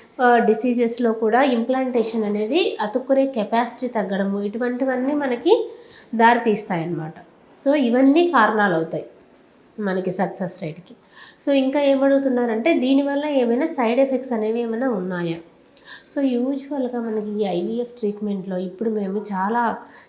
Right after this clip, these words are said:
చాలామంది పేషెంట్స్‌కి freeze-all ప్రోటోకాల్ వాడుతున్నాం. అంటే మీ ఎంబ్రియోస్ని ఒకసారి వచ్చిన తర్వాత ఆ ఎగ్స్ని రిట్రీవ్ చేసి,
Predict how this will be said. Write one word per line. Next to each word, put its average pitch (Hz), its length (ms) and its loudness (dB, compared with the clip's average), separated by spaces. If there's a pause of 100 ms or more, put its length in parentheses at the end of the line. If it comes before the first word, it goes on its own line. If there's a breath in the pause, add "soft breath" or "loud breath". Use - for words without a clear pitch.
(140)
చాలామంది 226 400 0
పేషెంట్స్‌కి 196 800 -6 (1160)
freeze-all 277 480 4
ప్రోటోకాల్ 220 480 0
వాడుతున్నాం. 170 540 -4 (400 loud breath)
అంటే 226 300 -2
మీ 269 140 2
ఎంబ్రియోస్ని 240 1080 0
ఒకసారి 220 420 -2
వచ్చిన 262 360 -4
తర్వాత 240 640 -6 (120)
ఆ 208 80 0
ఎగ్స్ని 196 500 -4
రిట్రీవ్ 233 580 -2
చేసి, 247 400 -2